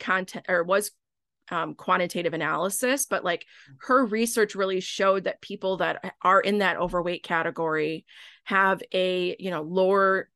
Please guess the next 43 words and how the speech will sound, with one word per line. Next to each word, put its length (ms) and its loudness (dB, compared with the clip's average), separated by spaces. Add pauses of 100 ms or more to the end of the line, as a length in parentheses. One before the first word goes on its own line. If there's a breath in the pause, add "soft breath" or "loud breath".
(140)
mortality 680 0
and 80 -4
morbidity 480 -4
rate 300 -6
than 140 -4
people 320 0
that 120 2
are 260 0
considered 380 -4
to 60 -2
be 220 -4
normal 520 -2
weight. 420 -8 (540 loud breath)
Um, 440 4
and 100 2
so 100 4
I 100 6
feel 180 2
like 160 2
this 180 0
is 220 -2 (140)
her 460 4
trying 460 -2 (120)
to, 280 -4
this 140 -2
is 240 -6 (100)
Susan 300 0
Greenhalgh 520 4
really 220 2
trying 320 -2
to 80 0
kind 240 -4
of 140 -10
expand 840 0 (140)
the 560 0
understanding 1000 -2
of 140 -4
what 260 -2
fat 320 2
is, 500 0 (600 loud breath)
but 200 0
kind 240 2
of 240 2